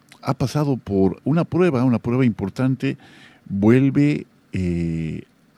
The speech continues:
a unirse, vuelve a unirse bajo la gracia del Señor, precisamente con una herramienta como la que ustedes ofrecen.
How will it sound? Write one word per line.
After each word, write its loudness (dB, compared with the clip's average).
a -6
unirse, 2
vuelve 2
a 4
unirse 2
bajo -2
la -2
gracia -2
del -2
Señor, 0
precisamente -2
con 2
una 4
herramienta 0
como 4
la 6
que -12
ustedes -2
ofrecen. -6